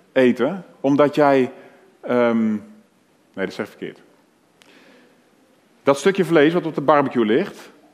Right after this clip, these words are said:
moet je niet eten, omdat die, ehm, eh, die man dus die gedachte heeft. Niet omdat jij ineens die gedachte krijgt, niet omdat, omdat die man zegt, jouw buurman zegt van, "Hey, dus afgoden," of dat jij ineens gaat twijfelen van,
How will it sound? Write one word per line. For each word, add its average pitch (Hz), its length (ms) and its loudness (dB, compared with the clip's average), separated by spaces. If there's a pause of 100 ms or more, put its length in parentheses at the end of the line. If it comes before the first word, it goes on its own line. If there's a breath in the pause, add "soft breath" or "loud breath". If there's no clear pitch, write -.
moet 147 240 0
je 135 80 2
niet 160 320 2
eten, 180 600 0 (1400 soft breath)
omdat 151 720 2 (760)
die, 127 500 -2 (140)
ehm, 110 380 0 (400)
eh, 104 320 -2 (140)
die 113 140 0
man 165 500 2
dus 139 300 -2 (120)
die 185 140 0
gedachte 156 540 0
heeft. 92 500 -8 (120)
Niet 185 180 0
omdat 156 280 2
jij 202 240 4
ineens 135 280 2
die 117 140 -2
gedachte 107 380 -2
krijgt, 107 360 -2
niet 175 160 0
omdat, 160 420 2 (560 loud breath)
omdat 151 300 2
die 151 120 0
man 165 300 4
zegt, 143 300 0
jouw 135 160 4
buurman 156 340 2
zegt 139 220 -2
van, 143 160 0
"Hey, 151 180 4
dus 131 160 0
afgoden," 147 460 2
of 123 60 0
dat 143 160 0
jij 156 80 2
ineens 147 200 0
gaat 139 140 -6
twijfelen 151 340 2
van, 143 220 0